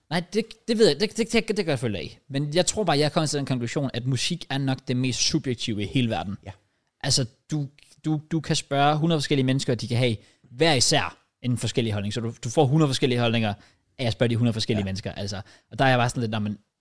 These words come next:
Speaker 1: så, så, så tror jeg bare, jeg er nået et punkt, hvor for mig er det vigtigste bare, kan jeg selv lide det.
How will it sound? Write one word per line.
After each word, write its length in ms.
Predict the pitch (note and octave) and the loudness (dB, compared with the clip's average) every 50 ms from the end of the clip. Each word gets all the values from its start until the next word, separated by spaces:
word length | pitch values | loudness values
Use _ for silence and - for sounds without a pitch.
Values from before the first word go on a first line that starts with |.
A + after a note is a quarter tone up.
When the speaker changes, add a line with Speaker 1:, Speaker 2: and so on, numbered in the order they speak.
| _ | _
Speaker 1:
så, 200 | - - F3 E3 - - | -2 0 2 2 2 0
så, 220 | - - E3 D#3+ D#3+ | 2 2 2 2 2
så 120 | - - C3+ | 0 -4 0
tror 160 | - F3+ D#3 | 4 4 4
jeg 60 | B2 | 6
bare, 80 | B2+ A#2+ | 4 2
jeg 60 | B2 | 4
er 40 | C3 | 4
nået 120 | C3 A#2 | 2 2
et 60 | A2 | 2
punkt, 260 | - - D3 C3+ A2 | 0 0 0 0 0
hvor 120 | A#2 A2 G2+ | 0 -2 -2
for 140 | - - A#2+ | -2 -2 -2
mig 220 | A#2+ A#2+ C3 D3 | 0 2 2 2
er 40 | C3 | 2
det 120 | A2+ A2+ | 2 0
vigtigste 300 | A2+ A2+ A2 A2+ - - | 0 -2 -2 -4 -6 -6
bare, 140 | A#2 G#2 G#2 | -6 -6 -6
kan 140 | - - G#2+ | -6 -4 -4
jeg 80 | F#2+ | -2
selv 180 | - A#2 G#2+ G2+ | 0 0 0 0
lide 120 | G2+ G2 | -2 -4
det. 100 | F#2+ G2 | -6 -8